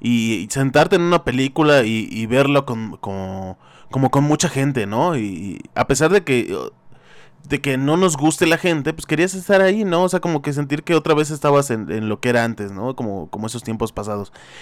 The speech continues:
Yo lo veía, por ejemplo, con una nota del, este,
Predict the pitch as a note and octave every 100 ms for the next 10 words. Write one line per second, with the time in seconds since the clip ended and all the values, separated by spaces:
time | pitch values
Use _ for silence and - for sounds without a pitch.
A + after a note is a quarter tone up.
0 | - - F3+ F3+ E3 E3+ E3 D#3 D#3+ D3+
1 | D#3 D#3 D3 C#3+ D3 B2+ A2+ A2+ G#2+ G#2+
2 | - A#2 A2 G#2+ G#2 G#2+